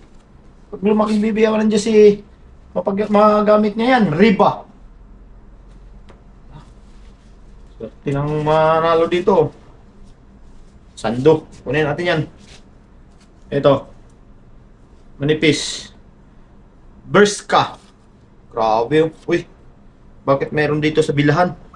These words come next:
<laughs> Meron to sa bilahan. Huwag natin kunin to. Berska pa naman. Berska. Ah, pwede. Ganyan talaga to.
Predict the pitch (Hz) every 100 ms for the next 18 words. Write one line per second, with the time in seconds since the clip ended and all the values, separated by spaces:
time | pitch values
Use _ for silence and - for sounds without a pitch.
0 | - - - 427 - 320 - - 370 415
1 | - - - 320 359 196 - - - 156
2 | - - 175 - 170 175 - - - -
3 | 151 160 151 175 160 165 185 175 143 -
4 | - _ - - - - - - - -
5 | - - - - 143 156 180 185 190 190
6 | 190 - - 175 214 226 - 254 262 254
7 | 190 156 - - - - - - - -
8 | - - - - - - - - - -
9 | - - - - - - 175 226 226 185
10 | 170 262 285 269 - - 220 247 269 269
11 | 269 233 233 285 226